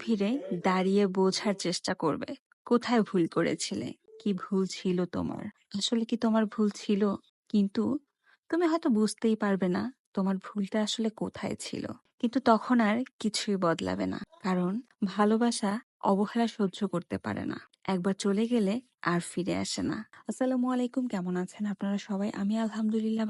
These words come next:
ভালো আছি। আশা করছি আপনারা যে যেখান থেকে আমার আজকের ব্লগটি দেখছেন, সবাই অনেক ভালো আছেন এবং সুস্থ আছেন। আপনারা কে কোন জেলা থেকে আমার আজকের ব্লগটি দেখছেন, অবশ্যই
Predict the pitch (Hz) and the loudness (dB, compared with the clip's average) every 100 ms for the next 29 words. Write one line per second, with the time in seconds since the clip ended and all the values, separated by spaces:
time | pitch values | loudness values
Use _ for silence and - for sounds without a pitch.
0 | 214 226 220 185 - 277 233 196 190 - | 0 0 0 -2 -2 -2 -2 -4 -6 -4
1 | 202 - 202 196 196 196 208 208 208 208 | -6 -2 -2 0 0 -2 -2 -2 -2 -2
2 | 190 170 170 - 185 185 180 - 190 180 | -2 -2 -4 -6 -6 -4 -6 -6 -6 -6
3 | - 311 - _ - - 240 247 240 240 | -6 -8 -8 _ -8 0 2 2 2 2
4 | 226 226 220 220 - 226 233 190 185 190 | 2 0 0 0 0 -2 0 -2 -2 -2
5 | 185 170 - - - - - - - 202 | -4 -8 -12 -12 -12 -10 -12 -12 -10 0
6 | 269 269 - 269 269 254 240 220 208 190 | 2 2 2 2 4 2 4 6 6 4
7 | 214 214 196 190 - 214 202 196 196 196 | 0 4 4 2 2 0 2 0 0 -2
8 | 185 - 302 - 208 202 - | -2 -4 -2 2 2 2 2